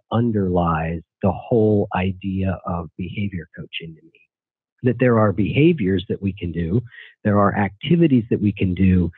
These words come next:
that move us in the direction of our goals and our dreams, and that also there are behaviors and actions we can do that help our emotional and mental states of mind also.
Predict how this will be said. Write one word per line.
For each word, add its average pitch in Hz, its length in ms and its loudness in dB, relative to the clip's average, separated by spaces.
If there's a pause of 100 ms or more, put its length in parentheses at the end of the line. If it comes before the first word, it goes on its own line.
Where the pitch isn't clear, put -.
(140)
that 117 140 0
move 120 320 4
us 135 180 2
in 110 120 2
the 101 60 2
direction 98 500 0
of 90 120 -2
our 87 160 0
goals 127 580 4 (100)
and 90 120 -2
our 87 120 -2
dreams, 120 560 2 (400)
and 117 160 4
that 120 100 0 (160)
also 98 720 4 (240)
there 110 160 4
are 101 120 4
behaviors 101 640 2
and 95 120 0
actions 92 420 -2
we 92 120 2
can 90 180 -2
do 90 200 2
that 92 140 0
help 123 360 0 (140)
our 92 420 4 (320)
emotional 98 680 2
and 90 200 -2
mental 87 440 -2
states 85 360 -4
of 82 100 -4
mind 82 320 -2
also. 107 480 -2